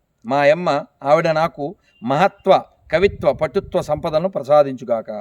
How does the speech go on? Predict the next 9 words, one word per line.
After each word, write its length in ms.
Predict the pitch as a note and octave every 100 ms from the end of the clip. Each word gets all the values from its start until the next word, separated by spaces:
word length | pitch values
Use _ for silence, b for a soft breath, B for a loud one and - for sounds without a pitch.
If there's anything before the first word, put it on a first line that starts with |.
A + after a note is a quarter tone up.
| G2 _ _ _ _ _ _ _
అని 160 | D#3+ F3
అడిగారు. 280 | B2+ A#2 - _ _ _ _ _ _ -
అటువంటి 280 | F3 F#3 E3
మహానుభావులు 960 | B2+ D3 F3+ F3 E3+ D3+ A#2+ C#3 E3+ - - - - - - - - B2+
పోతన 280 | C#3 -
గారు. 400 | D#3 C#3 A#2+ D#3 - - - - - - _ -
ఇది 460 | D#3 F3+ C3+ A#2 -
చాలా 260 | D3 D#3 - _ _ _ _ _ _ _ _ _ _ _ _ _ _ -
తెలిసినటువంటి 880 | F#3+ G3+ G#3 F3+ E3 D3+ C3+ A#3